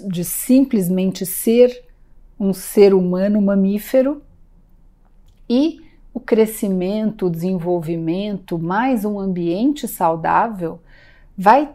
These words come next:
tendo, então, o desenvolvimento dessa empatia que evolui até a gente poder se adequar a uma sociedade complexa como a nossa.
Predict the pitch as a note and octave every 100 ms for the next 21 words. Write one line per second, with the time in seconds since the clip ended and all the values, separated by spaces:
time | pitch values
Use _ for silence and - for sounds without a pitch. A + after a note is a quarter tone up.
0 | - A3 A3+ B3+ C#4 C4 C4 G3 F#3 A#3
1 | C4 G#3+ F#3+ G#3 A#3+ B3+ B3 C#4+ C#4+ D#4+
2 | G#3 A#3 F#4 - B3+ F3+ E3+ - F#3 F3+
3 | F3 G3 - - F#3 F3 A3 D4+ _ -
4 | - - _ - C4 C4 D4+ F#4 E4 A3
5 | G#3+ C4 C4+ A3+ - F3+ F#3 A#3+ G#3 E3+
6 | F#3+ - - A#3+ G3 F3 F3+ C#4+ - A#3+
7 | A3+ E4 F4+ - F#3+ A#3 C#4+ D4 C#4+ C4+
8 | B3+ D4+ C4+ F#3 F#3 - - C#4 - F#3
9 | F3 - A3+ A3 A#3+ C#4 D#4 E3+ E3 -
10 | F3+